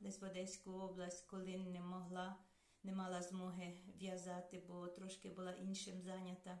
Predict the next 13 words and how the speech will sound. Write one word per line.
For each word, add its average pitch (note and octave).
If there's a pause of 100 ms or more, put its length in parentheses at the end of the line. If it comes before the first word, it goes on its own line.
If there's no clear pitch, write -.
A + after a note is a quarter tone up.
(1080)
І A3+
ще B3
саме A3
головніше, G#3
що, -
найголовніше, F#3+
що F#3
я F3 (580)
для E3+
перемоги, F#3
я E3
виховала F3+
справжнього F3